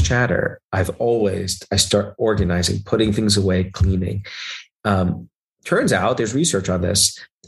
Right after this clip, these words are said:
This serves a function because when you're experiencing chatter,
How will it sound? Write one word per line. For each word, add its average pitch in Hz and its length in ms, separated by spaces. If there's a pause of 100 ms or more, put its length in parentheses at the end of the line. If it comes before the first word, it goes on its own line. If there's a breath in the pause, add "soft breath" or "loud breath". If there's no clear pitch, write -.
(300)
This 113 280
serves 101 300
a 117 60
function 95 560
because 95 260
when 110 140
you're 117 100
experiencing 143 680
chatter, 135 560